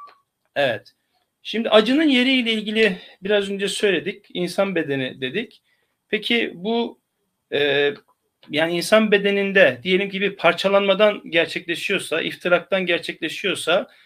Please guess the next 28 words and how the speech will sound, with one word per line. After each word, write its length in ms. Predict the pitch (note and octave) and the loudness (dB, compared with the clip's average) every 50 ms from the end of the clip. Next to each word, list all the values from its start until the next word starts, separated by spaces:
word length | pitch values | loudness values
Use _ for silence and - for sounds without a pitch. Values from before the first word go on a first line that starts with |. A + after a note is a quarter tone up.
| _ _ _ _ - | _ _ _ _ -12
peki 260 | - - - G3+ G3 | -12 -8 -8 -6 -4
bu 120 | G#3 G#3 | -4 -4
iki 240 | - F#3 F3 - B3 | -4 -4 0 4 6
ayrı 300 | A#3 A3+ G#3+ F#3+ E3 C3+ | 6 6 6 4 2 2
parçada 380 | - E3 E3 D#3+ E3+ D#3 D#3+ D#3+ | 2 2 2 2 0 -2 -2 0
mı 80 | E3 | 0
gerçekleşir, 640 | D3 D3 C#3+ C3+ - - C#3 - D3 C#3 - A#3 A3+ | 0 0 0 -2 -2 -6 -12 -10 -8 -8 -6 -8 -6
tek 240 | - A3 G#3+ G#3+ G#3 | -4 -6 -6 -4 -4
bir 140 | F#3 D#3 D#3 | -8 -6 -4
parçada 400 | - C3+ C3 A#2+ C#3+ C3 C3 B2+ | -2 -2 -2 -2 -4 -4 -4 -4
mı 100 | B2+ B2 | -2 -2
gerçekleşir? 640 | A#2+ A#2+ A#2 A#2 - A#2+ A#2+ A#2 A#2+ - - G2 | -2 -2 -2 -4 -6 -12 -10 -10 -8 -8 -8 -6
Mesela 340 | G3+ G3 F3+ F#3 F#3 F3+ F3+ | -6 -4 -4 -2 -2 -2 0
Kadi 500 | - G3 F3+ E3 D3+ F3 G#3 A3 A3+ - _ _ _ _ _ _ _ - | 2 2 2 2 2 0 -2 -4 -4 -8 _ _ _ _ _ _ _ -14
iki 220 | F#3 E3 - A3 | -4 2 6 6
ayrı 240 | F3+ F#3 G#3 G3 C#3+ | 6 6 4 2 0
parçada 380 | - F3 E3+ E3 F#3 F3+ F3+ | 0 0 0 0 -2 -2 -2
gerçekleştiğini 720 | F3 D3+ D3 C3+ C3+ - C#3 C#3+ C#3+ B2 A#2+ - C3+ C3 A#2+ | 0 0 0 0 0 -4 -10 -8 -8 -10 -8 -8 -10 -10 -10
söylüyor. 480 | - - C3+ C#3 C#3 D3+ F#3 G3+ G#3 G#3+ - _ _ _ _ _ _ _ _ _ - | -10 -10 -12 -8 -4 -2 -2 -2 -2 -4 -10 _ _ _ _ _ _ _ _ _ -4
E, 300 | - C#3+ C#3+ C#3+ C#3 G2+ | -2 -2 0 0 0 0
Eşref 240 | - D#3 - G3+ G3 | 0 -2 -2 -4 -2
Hocam 240 | G#3 G3 F#3 F3 F3+ | -2 -2 -2 -2 -2
birkaç 300 | F3+ - G#3+ G3 G3+ - | 0 2 2 2 2 -2
dakika 480 | F#3+ - G3 F#3 - G#3 G3+ - - - - - - - - - - - D#4 | -8 -8 -4 2 4 6 6 6 4 -2 -6 -4 -2 -2 -2 -2 -4 -4 -4
<laughs> 500 | - - - - - - _ _ _ - | -4 -6 -10 -20 -20 -20 _ _ _ -6
e, 120 | - A#2 B2+ C3+ C#3+ D3 D3 D3+ D3 C#3+ D3+ - - - - - - F#3 G3+ - - | -2 -2 0 0 0 0 0 0 0 -2 -4 -6 -10 -14 -20 -20 -20 -18 -10 -4 -4
verecek 520 | F#3+ F3+ D#3+ A#2+ - E2+ - - - - - | -2 -2 -2 -2 -4 -2 -2 -2 -2 -2 -2
misin? 380 | - - - - D4+ A3+ - | -6 -6 -6 -4 -4 -6 -6